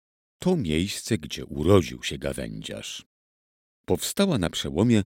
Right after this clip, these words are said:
osiemnastego i dziewiętnastego wieku i jest przykładem najstarszego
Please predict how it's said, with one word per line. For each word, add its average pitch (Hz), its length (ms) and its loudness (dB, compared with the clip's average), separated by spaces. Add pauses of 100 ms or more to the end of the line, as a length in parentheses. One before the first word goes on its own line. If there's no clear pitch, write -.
(140)
osiemnastego 71 1120 -2 (100)
i 123 220 2
dziewiętnastego 69 960 -2
wieku 113 420 2 (300)
i 127 320 0
jest - 360 0
przykładem 98 540 2
najstarszego 110 880 0